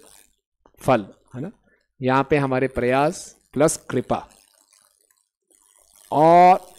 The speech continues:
ये प्रयास भी है, ये कृपा को आकर्षित करने के लिए है। तो एक प्रकार से भक्ति पूर्ण रूप से भगवान और भक्तों की कृपा पर निर्भर है, और कृपा इस संसार के सारे नियमों से परे है।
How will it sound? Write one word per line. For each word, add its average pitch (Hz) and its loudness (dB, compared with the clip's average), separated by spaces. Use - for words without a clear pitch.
ये 170 2
प्रयास 160 2
भी 208 4
है, 190 2
ये 170 -4
कृपा 165 0
को 165 0
आकर्षित 135 -2
करने 107 -8
के 107 -18
लिए - -18
है। - -20
तो - -16
एक 196 0
प्रकार 165 0
से 170 -2
भक्ति 139 -4
पूर्ण 160 -4
रूप 143 -4
से 156 -6
भगवान 131 -2
और 147 0
भक्तों 123 -8
की 143 -10
कृपा 123 -8
पर 113 -6
निर्भर 101 -6
है, - -20
और 123 -6
कृपा 185 4
इस 180 6
संसार 160 2
के 165 -2
सारे 160 2
नियमों 139 2
से 147 0
परे 110 -8
है। - -16